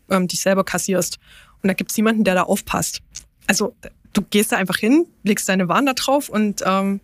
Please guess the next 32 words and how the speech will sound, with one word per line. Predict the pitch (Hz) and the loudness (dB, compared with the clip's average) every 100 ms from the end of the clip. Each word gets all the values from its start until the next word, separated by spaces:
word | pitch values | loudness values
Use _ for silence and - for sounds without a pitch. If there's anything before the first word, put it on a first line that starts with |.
| _ _ - | _ _ -8
bezahlst | 220 190 185 - | -4 -2 -2 0
dann. | 170 170 - _ | -2 -2 -6 _
So, | - 185 | -2 0
aber | 175 | 2
da | 185 | 0
kommt | - 208 | 0 0
jetzt | 208 - | -2 -2
keiner | 190 247 277 | 0 2 2
und | 180 196 196 | 0 0 0
steht | 214 185 | 0 0
wie | 196 | 0
bei, | 190 185 | 2 0
hier | 185 190 | 0 0
bei | 180 | 0
ikea | 170 - 226 269 262 | -2 -2 0 0 0
oder | 202 196 185 | 2 2 2
bei | 175 170 170 | 0 -2 0
Edeka | 220 262 254 247 | 0 0 -2 0
oder | 233 | 0
so | 226 254 262 - - - - | 0 -2 -2 -8 -10 -12 -6
und | - 202 | 0 0
guckt | 190 226 247 | 2 0 2
dann, | |
ob | 208 208 | 0 0
du | |
auch | 180 - | -2 0
wirklich | 202 247 | 0 0
deine | 254 247 | 2 2
Birnen | 226 262 269 | 2 2 0
alle | 247 | -2
bezahlt | 247 233 247 247 | -2 -2 0 0
hast | 247 294 - | 0 -2 -2